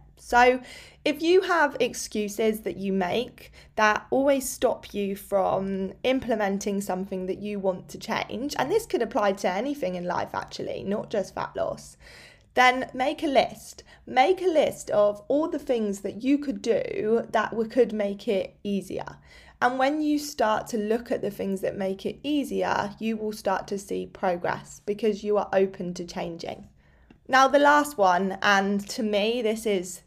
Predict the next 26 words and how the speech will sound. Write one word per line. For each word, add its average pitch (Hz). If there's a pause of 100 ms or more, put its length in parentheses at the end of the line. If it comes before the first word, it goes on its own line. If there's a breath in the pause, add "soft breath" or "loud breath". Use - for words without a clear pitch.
(120)
the 190
most 220
important 190
thing 175
that 190
you 202
always 220
need 190
to 190
bring 190
yourself 180
back 170
to, 170 (400 loud breath)
and 196
you 202
always 196
need 190
to -
get 175
your 175
head 170
around. - (480)
Only 285
you 202 (540)
can 214
make 202